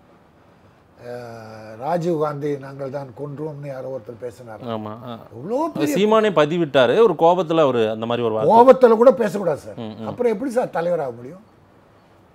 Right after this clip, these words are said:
Speaker 1: கோபத்துல கூட பேசக்கூடாது சார். வார்த்தை ஸ்லிப் ஆச்சு, டங்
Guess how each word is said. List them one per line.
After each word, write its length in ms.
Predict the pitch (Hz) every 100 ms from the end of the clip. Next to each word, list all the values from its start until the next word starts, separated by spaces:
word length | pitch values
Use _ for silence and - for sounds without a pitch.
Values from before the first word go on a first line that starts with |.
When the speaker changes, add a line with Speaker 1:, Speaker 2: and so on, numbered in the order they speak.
| 147
Speaker 1:
கோபத்துல 360 | 214 262 262 247
கூட 140 | 240
பேசக்கூடாது 500 | 185 185 180 143 131
சார். 180 | 120 196 220 _ _ _ _ 113
வார்த்தை 480 | 143 202 254 269 208 -
ஸ்லிப் 260 | 220 -
ஆச்சு, 340 | 269 226 190 156
டங் 260 | 185 233